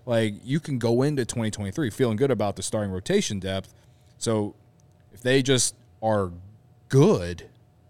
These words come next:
you, you potentially could, you know, have a chance to get a lead before you give up a bunch of runs, because that was a, that was really how the Cubs lost a lot of games in the first half of last year,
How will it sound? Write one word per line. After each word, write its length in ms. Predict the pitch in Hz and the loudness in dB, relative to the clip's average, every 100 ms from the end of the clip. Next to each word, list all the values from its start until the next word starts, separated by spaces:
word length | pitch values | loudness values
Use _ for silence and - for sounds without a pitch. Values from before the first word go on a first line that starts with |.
| _ - | _ -4
you, 300 | 127 123 107 | 0 2 0
you 200 | 113 113 - - - - - | -4 -6 -6 -20 -20 -20 -8
potentially 560 | - 117 147 165 110 101 | -4 0 0 0 0 -2
could, 380 | - 107 90 - _ _ - | -2 -4 -4 -14 _ _ -6
you 80 | 110 | -2
know, 240 | 104 92 87 _ _ _ _ _ _ _ - | 0 -2 -6 _ _ _ _ _ _ _ -10
have 200 | - 127 | -4 -4
a 60 | 104 | -2
chance 400 | - 131 135 - | -4 -2 -2 -4
to 80 | 104 | -4
get 220 | 92 113 | -4 -4
a 40 | |
lead 440 | 92 92 120 165 104 | -4 -4 -4 -2 -4
before 260 | 101 120 | -4 -4
you 80 | 104 | -4
give 260 | 101 113 113 | -2 -2 0
up 160 | 147 | 0
a 60 | 107 | -2
bunch 260 | 92 90 | -4 -6
of 100 | 98 87 | -8 -8
runs, 420 | 90 90 87 - _ | -8 -6 -6 -8 _
because 300 | 113 117 101 | -6 -4 -4
that 180 | 139 214 | -4 0
was 160 | 165 127 | 2 2
a, 180 | 113 92 - | 0 -4 -10
that 200 | 135 165 | -8 -4
was 320 | 131 156 131 110 107 | 4 4 4 0 -6
really 300 | 123 147 110 | 0 0 2
how 300 | 117 110 113 _ _ | -2 -2 -6 _ _
the 80 | 110 | -6
Cubs 240 | 127 110 | -2 -2
lost 240 | 107 110 107 | -2 -4 -4
a 40 | |
lot 280 | 98 104 113 | -4 -4 -4
of 80 | 107 | -2
games 320 | 110 107 101 | -2 -2 -4
in 60 | 101 | -6
the 40 | |
first 220 | 104 113 - | -4 -4 -4
half 200 | 101 95 | -8 -8
of 80 | |
last 260 | 90 95 - | -8 -8 -8
year, 220 | 92 90 | -8 -10